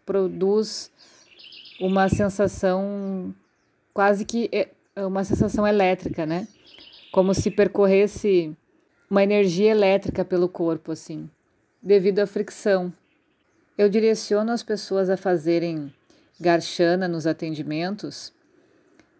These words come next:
eh, quando existe a irritabilidade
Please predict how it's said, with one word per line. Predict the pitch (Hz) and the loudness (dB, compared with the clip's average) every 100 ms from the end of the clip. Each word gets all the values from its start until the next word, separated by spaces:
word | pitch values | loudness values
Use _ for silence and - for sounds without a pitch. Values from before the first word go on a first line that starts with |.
| _ | _
eh, | 170 165 160 156 156 | -4 -2 0 -2 -2
quando | 190 196 | 2 4
existe | 202 180 214 - 202 | 4 2 -2 0 0
a | |
irritabilidade | 185 185 202 190 185 170 160 160 185 175 151 | 2 0 0 0 0 0 0 0 -2 -2 -4